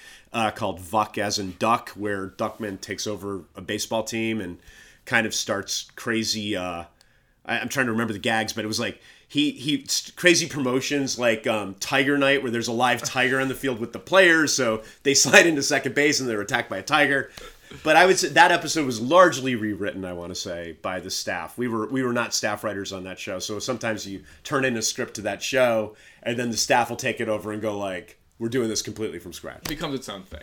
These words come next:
Speaker 2: sure.
Speaker 1: Yes.
Speaker 2: So, yeah, I think it's, uh, I think it's, uh, interesting and telling that you went from, yeah, very largely physical comedy, uh, straight into animation. That's a, that's a pretty natural segue. And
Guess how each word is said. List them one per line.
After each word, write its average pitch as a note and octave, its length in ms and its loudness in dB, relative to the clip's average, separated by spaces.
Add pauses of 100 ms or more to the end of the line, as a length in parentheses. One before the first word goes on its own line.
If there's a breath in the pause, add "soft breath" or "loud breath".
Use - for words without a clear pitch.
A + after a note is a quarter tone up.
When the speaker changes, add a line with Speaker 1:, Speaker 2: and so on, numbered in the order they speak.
Speaker 2:
sure. - 240 -10
Speaker 1:
Yes. - 480 -2
Speaker 2:
So, D#3+ 300 2
yeah, F#3 280 6
I C#3+ 60 -2
think E3+ 160 -2
it's, - 160 -6
uh, C#3 380 2
I - 20 -4
think C#3 160 -2
it's, - 260 -8
uh, G#2 400 -8
interesting C3+ 600 -4
and A2+ 160 -12 (240)
telling D3 440 -2
that A#2 340 -2 (100)
you B2 240 -10
went A#2 320 -8
from, G#2 640 -8
yeah, A2+ 160 -2
very A#2+ 400 -4 (260)
largely B2+ 720 -6
physical A#2+ 480 -10
comedy, A2 640 -6 (380 soft breath)
uh, G2+ 400 -6
straight B2 400 -6
into A2 300 -12
animation. G#2 760 -8
That's G2+ 200 -12
a, G#2+ 200 -4
that's A2+ 140 -10
a G2 40 -16
pretty A2 240 -10
natural G#2+ 380 -8
segue. G#2 500 -8
And G#2 100 -12